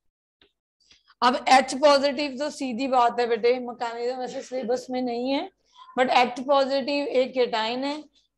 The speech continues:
कैथोड पे जाके उसकी क्या होगी, रिडक्शन। कैथोड पे हमेशा क्या होती है, रिडक्शन, there will be gain of electron, और हमें यहाँ पे हाइड्रोजन गैस मिल जाएगी।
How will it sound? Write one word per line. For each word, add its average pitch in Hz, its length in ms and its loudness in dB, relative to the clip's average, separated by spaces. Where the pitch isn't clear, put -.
कैथोड 254 460 0
पे 262 80 -4
जाके 262 200 -2
उसकी 269 240 -8
क्या 269 180 2
होगी, 254 180 -2
रिडक्शन। 233 600 -4
कैथोड 254 460 0
पे 285 80 0
हमेशा 262 340 -4
क्या 277 140 -2
होती 269 300 -4
है, 311 140 2
रिडक्शन, 294 720 -4
there 262 240 4
will 269 200 -2
be 277 200 -2
gain 254 320 -2
of 294 320 -2
electron, 247 580 0
और 269 180 0
हमें 254 200 0
यहाँ 233 260 0
पे 240 80 2
हाइड्रोजन 208 480 0
गैस 185 320 -4
मिल 170 120 -12
जाएगी। 240 260 -20